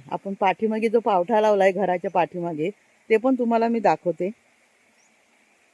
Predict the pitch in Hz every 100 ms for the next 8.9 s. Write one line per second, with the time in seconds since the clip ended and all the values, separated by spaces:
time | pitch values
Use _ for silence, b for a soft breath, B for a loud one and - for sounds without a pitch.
0 | _ _ _ _ _ _ _ - _ _
1 | _ _ _ _ _ _ _ _ _ _
2 | 1077 _ _ _ _ _ _ _ _ _
3 | - 240 311 294 285 320 359 320 254 294
4 | 254 320 285 277 277 294 233 180 143 _
5 | _ _ _ _ _ _ _ _ _ -
6 | 240 262 294 262 240 - 294 262 247 185
7 | 226 214 180 - _ _ _ _ _ _
8 | _ _ _ _ _ _ - 208 269